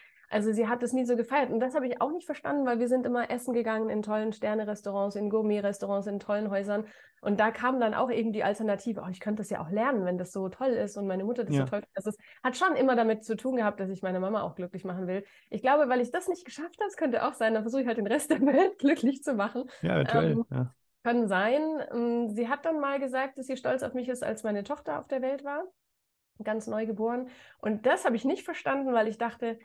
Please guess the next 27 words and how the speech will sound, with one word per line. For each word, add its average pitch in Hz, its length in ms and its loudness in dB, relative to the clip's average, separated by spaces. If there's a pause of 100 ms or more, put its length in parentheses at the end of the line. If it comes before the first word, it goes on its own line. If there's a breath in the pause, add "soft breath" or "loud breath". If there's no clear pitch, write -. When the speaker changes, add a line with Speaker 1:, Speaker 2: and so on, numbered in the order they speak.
(320)
Speaker 1:
"Ja, 180 260 -4
Millionen 185 380 -2
Frauen 208 320 -2
auf 190 120 -8
der 196 120 -2
Welt 190 180 -2
kriegen 196 220 -4
Kinder." 202 320 -4
Also 175 200 -4
das 185 200 -6
war 214 100 0
jetzt 214 220 -2
nix, 254 220 -2
worauf, 214 320 4 (160)
also 208 240 0
wo 214 80 6
ich, - 220 2 (140)
wo 208 80 0
ich 208 140 0
fand, 269 200 2
da 233 60 4
kann 226 120 -2
man 202 80 4
stolz 262 280 0
drauf 180 200 -2
sein. 175 280 -2
Also 190 280 0